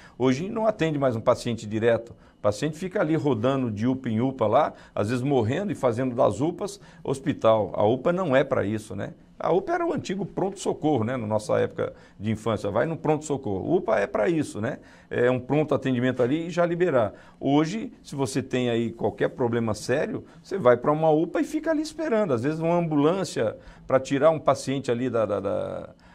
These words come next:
lá do Jardim Santo André, por exemplo, aqui pra o centro,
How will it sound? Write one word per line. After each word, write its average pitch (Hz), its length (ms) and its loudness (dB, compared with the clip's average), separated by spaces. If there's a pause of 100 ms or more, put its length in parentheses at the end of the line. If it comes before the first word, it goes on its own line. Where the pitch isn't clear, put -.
(180)
lá 107 200 4
do 107 180 -4
Jardim 104 340 2
Santo 117 300 -4
André, 110 220 2
por 110 180 -6
exemplo, 107 500 -6 (220)
aqui 107 580 -2
pra 107 140 4
o 98 60 4
centro, 165 580 -4